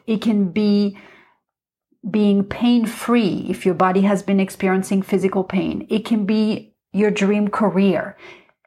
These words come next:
Anything. It doesn't matter as long as it is something that raises your vibe, some,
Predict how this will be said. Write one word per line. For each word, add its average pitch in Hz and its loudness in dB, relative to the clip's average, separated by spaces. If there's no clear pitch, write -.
Anything. 247 0
It - -4
doesn't 233 2
matter 220 0
as 202 0
long 202 2
as 196 -2
it 185 2
is 175 0
something 214 -2
that 175 -2
raises 175 0
your 175 0
vibe, 165 -2
some, 196 0